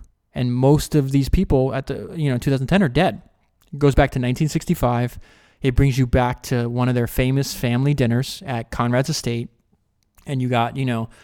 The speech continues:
it, you know what it reminds me of? You ever watched the movie Godfather?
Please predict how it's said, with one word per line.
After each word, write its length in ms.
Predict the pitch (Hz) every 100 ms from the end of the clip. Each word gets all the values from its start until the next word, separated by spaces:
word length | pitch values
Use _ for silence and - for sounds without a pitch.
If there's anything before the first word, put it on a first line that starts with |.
| _ _ - -
it, 140 | 214
you 160 | 220 233
know 60 | 302
what 80 |
it 20 | 196
reminds 260 | 156 165
me 80 | 190
of? 80 | 151
You 140 | 180
ever 120 | 220
watched 260 | 170 160 -
the 60 | 151
movie 200 | 143 135
Godfather? 500 | 123 120 160 180